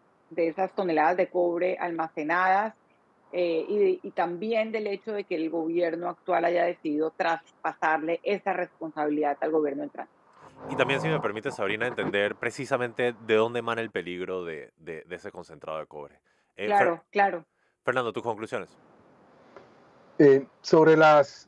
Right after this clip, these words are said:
Speaker 3: impugnaciones, diré que hay apostadores importantes fuera del juego. Y,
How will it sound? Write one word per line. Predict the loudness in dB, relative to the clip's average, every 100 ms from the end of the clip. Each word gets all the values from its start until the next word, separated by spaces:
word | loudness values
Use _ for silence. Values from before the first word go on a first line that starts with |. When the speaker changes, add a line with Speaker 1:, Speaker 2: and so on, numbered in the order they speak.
| -6
Speaker 3:
impugnaciones, | -4 -2 2 4 6 6 8 6 6 0 _ _ _ _ _ _ _ _ _ _
diré | -4 2 2 2
que | 2 4 4 2 -4 _ _ _ 2
hay | 6
apostadores | 6 4 2 6 6 6 4
importantes | 2 -4 -6 0 0 0 -4 -4 -8 _ _
fuera | -2 4 6
del | 6
juego. | 2 0 0 -6 _ _ _ _ _ _ _ _ _ _ -10
Y, | -6 -4 -2 -2 -4 -6